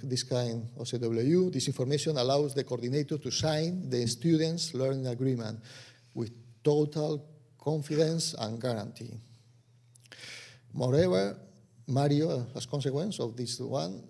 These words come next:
uh, Mario starts collaboration with other teachers involved in the same topic he's working in. Okay, this is a real case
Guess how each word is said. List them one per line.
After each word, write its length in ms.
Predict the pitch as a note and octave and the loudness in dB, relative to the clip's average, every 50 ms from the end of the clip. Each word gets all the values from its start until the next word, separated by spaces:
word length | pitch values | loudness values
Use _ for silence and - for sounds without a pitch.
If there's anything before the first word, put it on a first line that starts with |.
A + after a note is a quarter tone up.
| - | -6
uh, 480 | - C3+ B2 A#2+ A#2+ A#2 A2+ A2 A2 A2 | -4 -2 0 0 0 0 0 0 0 -2
Mario 260 | A2 A#2+ C3 C3+ C#3 | -2 -2 -2 -2 -2
starts 240 | B2 - - C#3 C3+ | -2 0 -2 -2 -2
collaboration 600 | - C#3+ B2+ A#2+ A#2 A#2 C#3 D#3+ D#3 - D#3+ C#3+ | 0 0 2 2 2 2 2 0 0 0 0 0
with 220 | A#2+ A#2+ A#2+ - B2+ | 0 -2 -2 -2 -2
other 160 | B2+ A#2 G#2+ | -2 -2 -2
teachers 400 | A2+ - E3 E3+ E3 D#3+ C#3 - | -2 -2 -2 -2 -2 -4 -4 -4
involved 600 | B2 A2+ A2+ C3+ D3+ D#3 D#3+ D#3+ D#3+ F3 F3 - - - - - _ _ - | -4 -2 2 4 4 4 4 4 2 -2 -4 -8 -16 -20 -20 -20 _ _ -10
in 120 | - A#2+ | -8 -6
the 80 | A#2 A#2+ | -4 -2
same 280 | A2+ - C3+ C3+ B2+ B2+ - | -2 -2 -2 -2 -4 -4 -2
topic 360 | C3+ C3 B2+ C3 - C#3 C#3 C#3 - - - - | 0 0 0 0 -2 -6 -6 -6 -12 -16 -10 -6
he's 240 | C3 B2+ A#2 - B2 | -4 -4 -4 -2 -2
working 540 | A#2 A#2+ B2 A#2+ A2 A#2 - - G2 G#2 | -2 0 0 -2 -4 -6 -10 -12 -10 -10
in. 180 | F#2 F2+ G#2+ G#2+ - - - - _ - D3 - - - - | -10 -10 -12 -14 -18 -20 -20 -20 _ -18 -18 -18 -16 -12 -10
Okay, 240 | - C3+ - G#2+ G#2 A#2 | -8 -8 -8 -8 -8 -6
this 180 | C3+ F3+ - - | -4 -4 -2 -2
is 240 | F3 D3+ - - - - - - _ _ _ _ _ - | -2 -2 -4 -8 -12 -16 -20 -20 _ _ _ _ _ -6
a 100 | C#3 A2+ - - - | -6 -6 -6 -8 -4
real 300 | B2 C#3 D#3 D#3+ C#3 B2+ | 0 2 4 4 4 2
case 400 | A#2+ - E3+ F3+ F#3 F#3 F3 - | 2 2 2 2 2 0 -2 -6